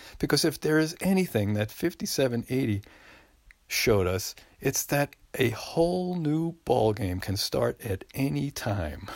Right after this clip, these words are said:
<laughs> Gosh, it's shown us that in any moment, we may not only be called to recreate things in our life and to recreate ourselves, but it's t-,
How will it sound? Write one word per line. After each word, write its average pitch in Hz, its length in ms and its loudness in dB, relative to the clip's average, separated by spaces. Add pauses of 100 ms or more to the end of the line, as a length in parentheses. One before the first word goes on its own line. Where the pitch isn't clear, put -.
(140)
<laughs> - 200 -14 (1800)
Gosh, - 340 -4 (100)
it's - 200 -2
shown 202 300 2
us 190 100 0
that 117 180 4
in 117 120 2
any 170 320 2
moment, 98 460 0 (320)
we 127 160 2
may 123 160 0
not 151 220 -2
only 170 240 0
be 110 140 -2
called 233 520 -2
to - 100 -4
recreate 170 800 0
things 92 360 0
in 85 80 -2
our 85 160 0
life 87 280 0
and 110 140 0
to 127 100 0
recreate 165 460 0
ourselves, 113 840 -4 (1200)
but 156 160 2
it's 143 220 2
t-, - 120 -14